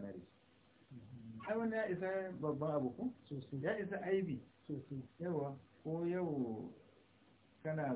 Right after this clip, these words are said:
Speaker 1: kwamishina ne a jiha, sai gwamna ya ce, "Kai, da Allah ya ba ruwa na da shi ba." Ba zai iya bacci ba.
Speaker 2: Sosai.
Speaker 1: A yanzu zai bar mukamin na shi.
Speaker 2: Na.
Speaker 1: Shi ya ce, "Ka, wannan, eh, ya ba ruwa na da shi."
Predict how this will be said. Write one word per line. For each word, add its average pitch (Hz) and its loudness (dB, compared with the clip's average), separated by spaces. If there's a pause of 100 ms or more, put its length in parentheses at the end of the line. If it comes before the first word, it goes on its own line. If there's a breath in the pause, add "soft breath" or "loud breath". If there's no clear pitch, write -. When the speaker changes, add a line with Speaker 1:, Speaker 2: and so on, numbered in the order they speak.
(120)
Speaker 1:
kwamishina 131 2
ne 131 4
a 113 -2
jiha, 127 -2
sai 123 -2
gwamna 135 0
ya 131 -2
ce, 131 -8
"Kai, 139 -2
da - -6
Allah 165 -2
ya 113 -6 (160)
ba 139 -2
ruwa 117 0
na 117 -2
da 110 -4
shi - -14
ba." - -10 (880)
Ba 151 -2
zai 190 2
iya 143 2
bacci 113 -4
ba. 113 0 (640)
Speaker 2:
Sosai. - -10 (220)
Speaker 1:
A 123 -6
yanzu 160 2
zai 185 0
bar 165 -2
mukamin 147 2
na 123 4
shi. - -10 (160)
Speaker 2:
Na. 135 0 (320)
Speaker 1:
Shi 143 2
ya 131 0
ce, 151 0
"Ka, - -4
wannan, 175 0
eh, 165 -2 (320)
ya 180 -2
ba 180 -4
ruwa 117 0
na 110 -2
da 101 -6
shi." - -18